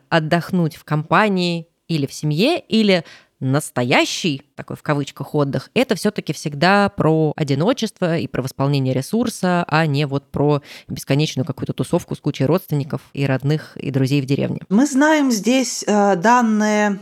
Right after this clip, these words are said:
Speaker 2: исследований. Я не знаю, читала ли ты или наши слушатели вот эту прекрасную книгу "Искусство отдыха". Как рекомендация прозвучала. И
Speaker 1: Я
Speaker 2: там
Speaker 1: записала.
Speaker 2: автор анализирует, к сожалению, щас не помню, как зовут, женщина-автор,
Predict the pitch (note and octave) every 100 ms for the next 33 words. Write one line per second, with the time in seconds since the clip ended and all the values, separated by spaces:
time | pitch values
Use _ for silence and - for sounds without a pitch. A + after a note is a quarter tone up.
0 | - - E4+ G4+ D#4+ D4+ D4+ D#4 D#4 -
1 | G3 F#3 - F#3+ F#3 F3 E3+ - F#3 F#3+
2 | F3+ F3+ F#3+ G#3 G#3 G3 F3 F3 - -
3 | G3+ F#3+ E3 F3 E3+ E3+ - - - F#3
4 | - F3 - F3 E3+ - G3+ - G3+ D#4
5 | G4 E4+ D4+ D4 D4 _ _ _ - -
6 | _ _ _ _ - - D#3+ E3+ D#3+ B3
7 | D4+ C#4 C4+ A#3 A3 - G#3 G3+ F#3+ -
8 | - - - - - G#3+ G#3+ G#3+ G#3 E3
9 | F#3 A3+ B3+ A#3 D3+ A3 - F#3+ A3+ -
10 | - G3+ G3 - A2+ G3+ G3 G#3 F3 G#3+
11 | G3 - G3+ G3+ G3 F3 - F3+ F#3+ G3
12 | G3 F3 E3+ E3+ E3 E3+ E3+ F3 G#3+ F#4+
13 | F#3 G3 F3 - F#3 A#3+ - -